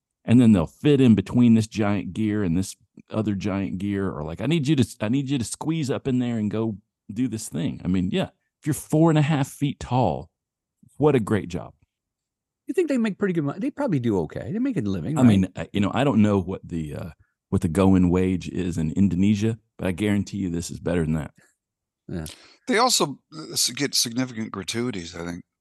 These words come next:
Speaker 1: Well, the,
Speaker 3: 'Cause
Speaker 1: yeah,
Speaker 3: it's
Speaker 1: the
Speaker 3: al-,
Speaker 1: U-
Speaker 3: it's pretty much a law that you have to give a gratuity.
Speaker 1: Oh, yeah. No, it's, it's totally, it's
Speaker 3: <coughs>
Speaker 1: totally included in the price. It's like, you know, here's your,
Speaker 3: It was?
Speaker 1: here-,
Speaker 3: Oh,
Speaker 1: yeah,
Speaker 3: wow.
Speaker 1: here's your room every day. Here's your gratuity every day.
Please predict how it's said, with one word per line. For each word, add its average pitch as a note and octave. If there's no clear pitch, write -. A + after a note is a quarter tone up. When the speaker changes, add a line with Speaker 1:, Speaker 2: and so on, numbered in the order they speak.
Speaker 1:
Well, A#2+
the, A#2
Speaker 3:
'Cause B2
Speaker 1:
yeah, B2+
Speaker 3:
it's G#2
Speaker 1:
the A2
Speaker 3:
al-, A2+
Speaker 1:
U- A2+
Speaker 3:
it's C#3+
pretty -
much -
a A#2
law G2+
that F#2
you F#2+
have G2+
to -
give G2+
a G2
gratuity. F2+
Speaker 1:
Oh, A3
yeah. A#3+
No, C#3+
it's, D#3+
it's C3
totally, C#3+
it's -
Speaker 3:
<coughs> G#3
Speaker 1:
totally D3+
included A2+
in G2
the F2
price. -
It's -
like, D#2+
you E2
know, D2
here's F2+
your, E2+
Speaker 3:
It E2
was? F3+
Speaker 1:
here-, F3
Speaker 3:
Oh, B2
Speaker 1:
yeah, A2+
Speaker 3:
wow. A2
Speaker 1:
here's B2
your A2+
room C#3
every C#3
day. D#3+
Here's E3
your D3+
gratuity C3
every C3+
day. -